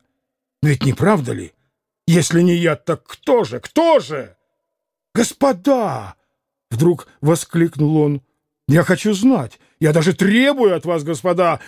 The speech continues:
где он убит, как он убит, чем и как, скажите мне», — быстро спросил он, обводя прокурора и следователя глазами. «Мы нашли его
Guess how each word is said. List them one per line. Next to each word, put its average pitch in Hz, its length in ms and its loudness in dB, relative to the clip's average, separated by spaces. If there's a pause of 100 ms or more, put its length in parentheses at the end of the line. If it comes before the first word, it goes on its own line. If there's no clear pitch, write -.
(140)
где 143 400 0
он 135 200 0
убит, 165 360 -4 (240)
как 180 340 2
он 202 140 2
убит, 196 340 -4 (180)
чем 226 480 0 (100)
и 254 100 2
как, 170 380 -4
скажите 175 500 0
мне», — 156 320 -2 (240)
быстро 139 380 -2
спросил 135 480 -2
он, 214 160 2 (180)
обводя 160 540 0
прокурора 175 560 0
и 160 40 -2
следователя 165 760 -2 (100)
глазами. 113 720 -2 (1400)
«Мы 143 420 4
нашли 139 520 0
его 165 360 0